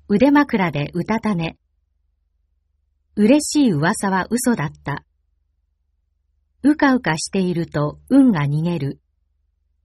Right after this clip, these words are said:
歌を歌ってうさを晴らそう。絵、絵描きの鉛筆百円。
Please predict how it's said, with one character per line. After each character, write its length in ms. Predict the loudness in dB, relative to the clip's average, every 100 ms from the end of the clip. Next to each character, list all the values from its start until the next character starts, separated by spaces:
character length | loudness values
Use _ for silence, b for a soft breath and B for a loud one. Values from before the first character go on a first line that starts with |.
| _ _ _ _ _ _ -6
歌 380 | -4 0 2 2
を 60 |
歌 240 | 0 -4 -6
っ 80 | -8
て 340 | -8 -8 -6 -2
う 80 | -2
さ 220 | 0 -2
を 80 | -2
晴 200 | -4 -6
ら 80 | -6
そ 360 | -6 -6 -6 _ _ _ _ _ _ _ _ _ _ _ _ _ _ _ _ _ _ _ _ _
う。 40 | -6
絵、 220 | -6 -8 _ _ _ _ _ _ -6
絵 60 |
描 220 | -2 -2 0
き 160 | 0
の 140 | 2 2
鉛 380 | 2 0 -2
筆 180 | -6 -6
百 360 | -6 -8 -2 -2
円。 320 | -2 -6